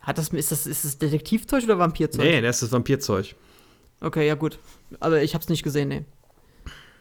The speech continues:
Speaker 1: Das andere war der True Bloody, True, Truly Bloody Detective, mit dem ich das jetzt verwechselt hab.
Speaker 2: Kenn ich nicht.
Speaker 1: Nee, äh, True Detective.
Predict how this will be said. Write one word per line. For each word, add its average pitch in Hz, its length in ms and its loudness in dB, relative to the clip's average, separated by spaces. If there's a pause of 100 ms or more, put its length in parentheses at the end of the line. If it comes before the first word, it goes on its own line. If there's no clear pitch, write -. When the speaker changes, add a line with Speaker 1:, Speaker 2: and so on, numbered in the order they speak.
(880)
Speaker 1:
Das 165 180 0
andere 185 200 6
war 175 80 8
der 170 140 8
True 190 220 0
Bloody, 170 560 6 (200)
True, 302 560 8 (200)
Truly 277 600 6
Bloody 202 400 4
Detective, 185 680 0 (220)
mit 143 160 -4
dem 147 100 0
ich 139 60 -2
das 156 160 -4
jetzt 151 160 -6
verwechselt 147 360 -8
hab. 156 100 -8 (400)
Speaker 2:
Kenn 113 160 -2
ich 104 100 0
nicht. 104 300 -4 (840)
Speaker 1:
Nee, 147 120 4
äh, 147 260 -4
True 185 320 0
Detective. 165 480 -2